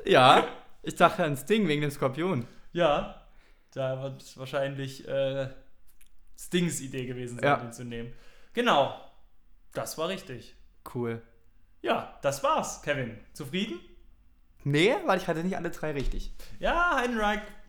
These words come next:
Speaker 2: aber egal, das ist, da steht man auf dem Schlauch, weißt
Speaker 1: Ja, es
Speaker 2: du,
Speaker 1: war schwierig.
Speaker 2: Heidenreich. Es ist, war jetzt auch eher so eine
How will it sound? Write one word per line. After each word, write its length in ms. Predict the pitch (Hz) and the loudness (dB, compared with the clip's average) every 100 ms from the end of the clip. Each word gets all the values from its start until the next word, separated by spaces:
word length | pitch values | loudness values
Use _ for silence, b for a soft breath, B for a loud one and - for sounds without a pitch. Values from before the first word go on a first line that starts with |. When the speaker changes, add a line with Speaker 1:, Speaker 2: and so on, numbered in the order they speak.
| - - - | -16 -16 -4
Speaker 2:
aber 280 | 147 156 147 | 0 2 0
egal, 320 | 127 120 123 | -2 -2 -4
das 140 | 131 | -4
ist, 320 | 147 - - - | -8 -10 -12 -6
da 80 | |
steht 240 | 135 165 160 | -2 -2 -2
man 120 | 147 | -2
auf 120 | 139 | -2
dem 80 | 127 | -2
Schlauch, 460 | - 135 131 - - | -4 0 0 -4 -8
weißt 180 | 117 | -6
Speaker 1:
Ja, 20 | 113 | -6
es 60 | |
Speaker 2:
du, 60 | - | -4
Speaker 1:
war 100 | 120 | -4
schwierig. 320 | 123 123 120 | -2 -2 -2
Speaker 2:
Heidenreich. 320 | 120 117 127 | -4 -8 -16
Es 60 | 120 | -16
ist, 400 | 117 110 - - | -16 -16 -16 -12
war 160 | 127 123 | -6 -4
jetzt 140 | 131 131 | -4 -2
auch 80 | |
eher 140 | 139 135 | 0 0
so 100 | 139 | 0
eine 200 | 131 | -2